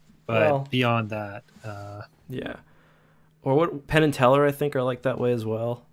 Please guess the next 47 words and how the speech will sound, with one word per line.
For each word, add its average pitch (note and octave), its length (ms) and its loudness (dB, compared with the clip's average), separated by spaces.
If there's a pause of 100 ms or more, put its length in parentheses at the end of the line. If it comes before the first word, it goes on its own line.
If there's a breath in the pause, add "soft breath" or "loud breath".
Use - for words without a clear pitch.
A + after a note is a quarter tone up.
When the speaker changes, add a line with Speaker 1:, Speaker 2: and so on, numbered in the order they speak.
(180)
Speaker 1:
No, G3+ 200 4
Speaker 2:
Um, F#3 40 2
Speaker 1:
they're, A#3 300 4
they're A3 160 4
actually G#3 420 0
friends, A2 600 -4
though. G#2+ 80 -6
Speaker 2:
Oh, A2 140 0
okay. A#2+ 120 0
Speaker 1:
They, A#2 320 -4
it C#3+ 80 -6
was C3 400 -6
more D3 160 0
Speaker 2:
But, D#3+ 80 8
Speaker 1:
like B2 400 2
Speaker 2:
but D3 100 4
only E3+ 140 6
Speaker 1:
we're D3+ 60 6
Speaker 2:
one D#3 100 8
of C#3+ 80 12
them C3 160 6
Speaker 1:
coworkers, B2 400 2
Speaker 2:
speaks. - 220 -10
Speaker 1:
but A2 120 -8
we're, A2 300 -8 (1900)
yeah. G2+ 280 -6 (520 soft breath)
But D#3+ 120 0
we G#3 120 2
can G#3 160 0
talk D3+ 260 0
more C#3+ 160 0
about A#2+ 220 0
other B2 240 0
famous, A2+ 440 -6
like, A#2 180 -4
other D3 240 2
famous A2 320 -4
duo. G#2+ 160 -10
We're C3+ 240 2
a B2+ 120 -4
very B2 240 0
famous G#2 340 -12
duo G#2 260 -10
ourselves, G#2 520 -6
Speaker 2:
Yes. - 140 -8 (300)
Speaker 1:
but, - 80 -10
uh, G#2 220 -8